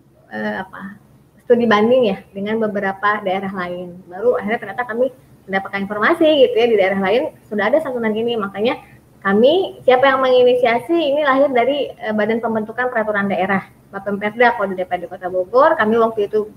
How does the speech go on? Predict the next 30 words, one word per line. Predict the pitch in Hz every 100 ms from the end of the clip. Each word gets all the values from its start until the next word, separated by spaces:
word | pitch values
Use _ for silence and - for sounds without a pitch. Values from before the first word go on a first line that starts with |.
| - 208
berkunjung | - 208 202 220 214
ke | 220 214 214 208 - _ _ _ _ _ _ _ _ - _
Tangsel | 269 269 320 269
kalau | 208 202
nggak |
salah | 214 202
yang | 202
pertama, | 190 196 185
ketika | 196 202 202
kami | 202 196 196
mendapatkan | 185 - 185 196
info | 208 269 240
bahwa | 208
di | 202 196
Tangsel | 190 196 202
sudah | 202 190 175
ada, | 190 277 427 415
pulang | 220 220
dari | 208 214
sana | 202 262 233
kami | 254
langsung | 294 349 381 392
tuh. | 392 403 403 - - - _ _
Karena | 247 294 330
pas | 359
kebetulan | 285 269 262 285 320
waktunya | 294 269 294
ber-, | 269 262 247
berdekatan | 247 247 240 240 233 277 277
dengan | 240 240 269